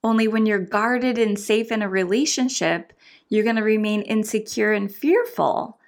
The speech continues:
because you're not leaning into the vulnerability in a way that deepens your connection so that you can have the loving, connected relationship that you really want.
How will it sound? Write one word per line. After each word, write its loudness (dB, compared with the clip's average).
because -2
you're 2
not 2
leaning 2
into -2
the -2
vulnerability 0
in 0
a 0
way 2
that -2
deepens 0
your 2
connection -4
so -4
that 0
you 0
can -2
have -2
the -6
loving, -2
connected -4
relationship -2
that -4
you -4
really 0
want. -2